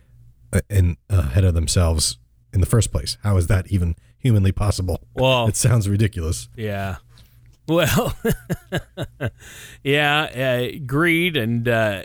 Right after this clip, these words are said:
Speaker 2: human beings being what they are, Dan.
Speaker 1: Mm-hmm.
Speaker 2: Right?
Speaker 1: Mm-hmm.
Speaker 2: Right.
Speaker 1: Yeah. So we, we tried this before. We tried to get the inve-, uh, brokers to follow a fiduciary rule,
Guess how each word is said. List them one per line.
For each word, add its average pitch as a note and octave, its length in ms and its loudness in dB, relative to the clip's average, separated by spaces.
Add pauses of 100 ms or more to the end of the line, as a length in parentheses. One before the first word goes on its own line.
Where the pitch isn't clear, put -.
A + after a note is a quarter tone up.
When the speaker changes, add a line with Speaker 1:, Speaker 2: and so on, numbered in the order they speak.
Speaker 2:
human D3+ 420 -2
beings B2+ 400 -2
being A2+ 280 -2
what A2 180 -6
they B2 140 -2
are, D#2+ 300 -8 (200)
Dan. F2 300 -12 (120)
Speaker 1:
Mm-hmm. A2 360 2 (160)
Speaker 2:
Right? B2 320 0
Speaker 1:
Mm-hmm. - 500 -2
Speaker 2:
Right. F#2+ 220 -8 (440)
Speaker 1:
Yeah. E3+ 260 2 (640)
So C#3+ 180 2
we, C#3 200 2
we C#3 120 2
tried E3 400 0
this E3+ 140 2
before. A#2 560 0 (180)
We A2 180 2
tried C3 320 0
to C3+ 80 -2
get B2 260 0 (120)
the A2+ 460 2 (220)
inve-, A2 400 2
uh, G#2 180 4
brokers A#2+ 440 0
to A2 360 2
follow A2 520 2
a G#2+ 420 2
fiduciary G2+ 560 2
rule, F2+ 440 2